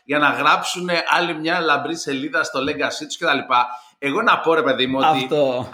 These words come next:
Speaker 1: αν μία στο εκατομμύριο, μία στο εκατομμύριο, αυ-, αυτοί οι τέσσερις παίκτες, Westbrook, George, Harden και φυσικά Leonard,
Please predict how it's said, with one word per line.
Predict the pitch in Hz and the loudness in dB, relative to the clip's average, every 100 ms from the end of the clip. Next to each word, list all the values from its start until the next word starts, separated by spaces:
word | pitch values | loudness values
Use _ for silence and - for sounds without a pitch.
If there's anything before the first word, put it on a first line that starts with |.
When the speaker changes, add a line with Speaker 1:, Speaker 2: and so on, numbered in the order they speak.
| 165 | 2
Speaker 1:
αν | 190 170 151 | 2 -6 -8
μία | 185 170 | -6 -6
στο | 160 | -4
εκατομμύριο, | 143 139 143 139 165 143 120 - - | -4 -2 2 4 4 4 2 -2 -6
μία | 139 180 214 | -2 0 0
στο | - | -2
εκατομμύριο, | 156 143 135 139 120 90 - - | -2 -2 0 0 0 -2 -6 -2
αυ-, | 107 - - - | -2 -2 -10 -4
αυτοί | 117 - | -4 -4
οι | 202 | -8
τέσσερις | 196 180 165 - | -6 -4 -4 -4
παίκτες, | 151 - - - - _ _ 110 143 | -6 -6 -8 -12 -14 _ _ -2 2
Westbrook, | 160 - 104 90 - _ 117 160 | 2 0 -8 -12 -16 _ -6 0
George, | 151 113 92 - _ _ _ - | 2 2 -2 -12 _ _ _ -2
Harden | 160 165 135 113 92 - _ _ | 2 2 2 -4 -4 -10 _ _
και | 123 98 | -12 -12
φυσικά | - 113 117 143 139 - 117 | -12 -12 -6 0 0 0 -2
Leonard, | 139 123 90 80 85 | -2 -2 -6 -8 -16